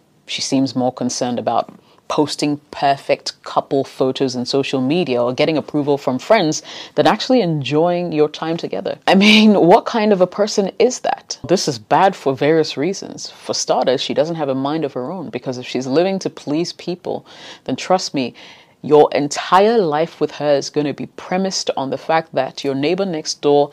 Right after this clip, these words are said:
has a nicer car than she does, and so you're a lazy guy and you're not working hard enough. It's dangerous when the woman you're with is constantly seeking the approval of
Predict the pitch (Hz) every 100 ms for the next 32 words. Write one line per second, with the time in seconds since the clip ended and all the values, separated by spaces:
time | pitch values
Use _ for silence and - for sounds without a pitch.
0 | _ 127 127 120 131 160 175 170 - 143
1 | 139 131 123 - 175 143 135 - - -
2 | - 147 - 156 156 139 135 147 180 165
3 | 131 127 127 139 135 98 127 123 123 127
4 | 127 117 - - - - - 127 180 226
5 | 240 175 170 123 135 160 165 123 120 120
6 | 113 - - 175 175 180 180 180 - -
7 | 196 190 196 170 131 - - - 156 156
8 | 156 - 127